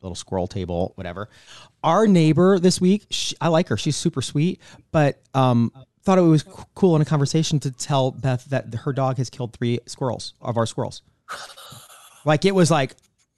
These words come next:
like, yeah, and she didn't, like, tell her, like, it was more like in passing, like, "Oh, yeah, I don't remember her dog's name, uh, has gotten three of 'em so far," like, it, like, when they're up playing, and it's like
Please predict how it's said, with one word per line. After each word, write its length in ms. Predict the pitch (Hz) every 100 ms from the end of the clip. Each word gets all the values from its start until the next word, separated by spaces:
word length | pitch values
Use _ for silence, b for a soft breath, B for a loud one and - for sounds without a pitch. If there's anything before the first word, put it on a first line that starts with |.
| _ _ _ 190
like, 220 | 214 208
yeah, 120 | 262
and 140 | 220
she 100 | 208
didn't, 200 | 254 311
like, 180 | 208 185
tell 320 | - - 220
her, 120 | 214 196
like, 280 | 143 123 b b b b _ _ _
it 60 | 180
was 160 | 180
more 200 | 170 208
like 200 | 208 175
in 100 | 156
passing, 600 | 139 143 143 - 196 220 -
like, 180 | 139 196
"Oh, 180 | 233 214
yeah, 180 | 175
I 40 | 165
don't 180 | 135 151
remember 240 | 135 120
her 100 | 117
dog's 220 | 113 110
name, 200 | 117 117 110 B B B
uh, 160 | - 139
has 200 | 127 156
gotten 260 | 139 175 165
three 220 | 170 202
of 100 | 165
'em 80 | 143
so 160 | - 131
far," 240 | - 139
like, 160 | 139 113
it, 140 | 165 156
like, 160 | 135
when 240 | 139 135 139
they're 140 | 139
up 120 | 143
playing, 500 | - 190 185 139 131 - _
and 160 | 135 143
it's 140 | 135
like 200 | 160 -